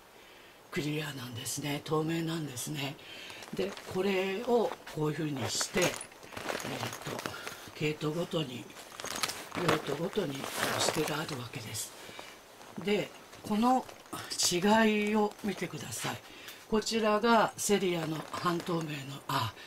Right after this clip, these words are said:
反対側が完全に透明なやつ。それから、こちらが、<clears throat> こちらは、あのー、両方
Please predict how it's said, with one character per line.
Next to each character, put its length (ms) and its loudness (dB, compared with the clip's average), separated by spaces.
反 180 4
対 240 4
側 300 4
が 140 -4
完 360 -2
全 260 2
に 120 2
透 280 4
明 220 4
な 160 2
や 160 0
つ。 400 -4
そ 200 -2
れ 120 4
か 220 -2
ら、 300 8
こ 120 2
ち 260 0
ら 220 6
が、 280 6
<clears throat> 540 2
こ 160 0
ち 280 -2
ら 220 6
は、 240 8
あ 160 0
の 320 0
ー、 40 -4
両 120 4
方 560 8